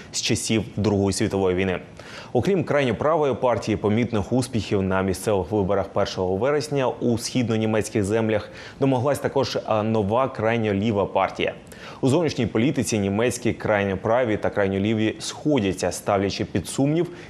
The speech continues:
військову допомогу Україні. Німецький канцлер Олаф Шольц закликав провідні політичні сили країни не йти на співпрацю із крайніми силами. Голосування у двох з шістнадцяти федеральних земель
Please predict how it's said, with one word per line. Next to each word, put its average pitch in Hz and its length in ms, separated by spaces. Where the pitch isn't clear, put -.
військову 113 500
допомогу 98 500
Україні. 95 500
Німецький 127 440
канцлер 117 520
Олаф 101 280
Шольц 156 400
закликав 110 500
провідні 104 480
політичні 98 560
сили 98 420
країни 104 400
не 101 220
йти 117 280
на 143 120
співпрацю 101 600
із 101 140
крайніми 92 460
силами. 95 400
Голосування 160 520
у 113 180
двох 107 540
з 92 320
шістнадцяти 110 800
федеральних 95 560
земель 113 340